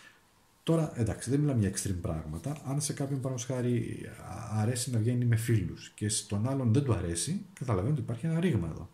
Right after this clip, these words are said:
Αν σε έναν αρέσει να βγαίνει έξω, να πηγαίνει στα μπαράκια με φίλους, να πίνει, να κάνει, να τα λένε, να διασκεδάζουν,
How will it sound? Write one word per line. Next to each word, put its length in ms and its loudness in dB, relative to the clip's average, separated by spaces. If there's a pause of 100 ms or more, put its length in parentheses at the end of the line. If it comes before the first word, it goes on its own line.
(580)
Αν 180 0
σε 120 0
έναν 160 0
αρέσει 260 0
να 80 -4
βγαίνει 280 2
έξω, 200 -2
να 60 2
πηγαίνει 220 0
στα 120 -4
μπαράκια 380 0
με 100 2
φίλους, 320 -2
να 80 -2
πίνει, 260 0
να 120 0
κάνει, 340 -2
να 100 2
τα 140 -2
λένε, 280 2
να 100 0
διασκεδάζουν, 720 -2